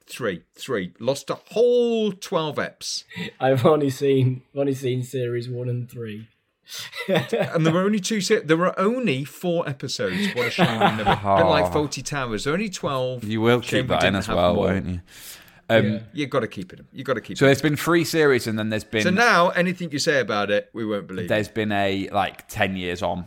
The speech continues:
Speaker 3: kind of show as well.
Speaker 2: I think they worked together, didn't they, on something? Is it Ruth and James? And they come up with an idea about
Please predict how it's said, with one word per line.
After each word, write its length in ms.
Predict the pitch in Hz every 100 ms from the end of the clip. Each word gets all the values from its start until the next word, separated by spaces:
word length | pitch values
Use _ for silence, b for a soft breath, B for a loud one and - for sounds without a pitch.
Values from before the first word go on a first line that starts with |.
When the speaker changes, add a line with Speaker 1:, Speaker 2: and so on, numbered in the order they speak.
| -
Speaker 3:
kind 280 | 95 90 87
of 180 | 80 - _ _ _ _
show 380 | - 101 82 80 - _ _ -
as 120 | 92 87
well. 320 | 87 85 87 _
Speaker 2:
I 40 | -
think 240 | 269 269
they 160 | 254 240
worked 400 | 180 202 220 -
together, 320 | - 160 127
didn't 220 | 147 165
they, 100 | 165
on 180 | 143 123
something? 680 | - 117 104 - 98 82 _ -
Is 120 | 131
it 180 | 127 123
Ruth 340 | 127 123 113 -
and 280 | 113 110 - _ _ _
James? 760 | - 120 110 98 82 65 - - _ _
And 180 | 127 120
they 100 | 117
come 300 | 113 - 151
up 120 | 139
with 180 | 151 131
an 80 | 127
idea 840 | 123 123 113 127 123 110 98 92 _ _ _ -
about 600 | 110 107 110 104 104 101